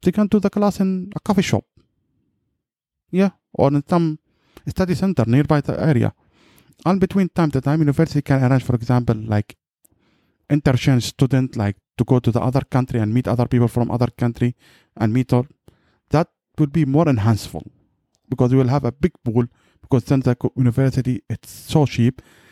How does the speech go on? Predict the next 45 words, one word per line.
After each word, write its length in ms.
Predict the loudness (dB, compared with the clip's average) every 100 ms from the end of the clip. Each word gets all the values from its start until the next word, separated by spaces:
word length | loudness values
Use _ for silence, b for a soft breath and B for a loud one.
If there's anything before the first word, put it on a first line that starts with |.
| b -4
and 160 | -2
then 200 | 2 0
they 100 | 0
have 220 | 0 0 -4 -2
a 80 |
low 140 | 0 0
cost. 360 | 0 -2 -4 -12 _ _ _ _ _
So 360 | -2 0 0 -6 _ _ -16 -2
that 180 | 0
will 100 | 2
be 100 | 0 0
even 180 | 0 0
better. 260 | 0 0 2
You 180 | 2 2
know, 180 | 0 -2
a 140 | -4
higher 340 | -4 0 0 0
number 200 | 0 0
of 100 | -2
value, 360 | 0 2 2 0 b b b b -4
and 120 | 0
you 80 | 2
don't 220 | 2 0
need 160 | -2
to 60 | 0
meet 180 | 0 0
only 200 | 0 0
the 140 | 0 0
people, 300 | 0 0 -2 -4 -12 -4
like, 220 | -4 0
you 60 |
know, 120 | 0 2
in 100 | 0
each 120 | 0
semester 420 | 0 0 0 -2 -2
or 160 | -4
these 220 | -2 -2 -2
things. 180 | -4 -6 b b b b
You 80 | -4
can 160 | 0 2
meet 220 | 2 2
people 220 | 0 2
from 260 | 2 0 0
all 160 | 0 2
other, 200 | 2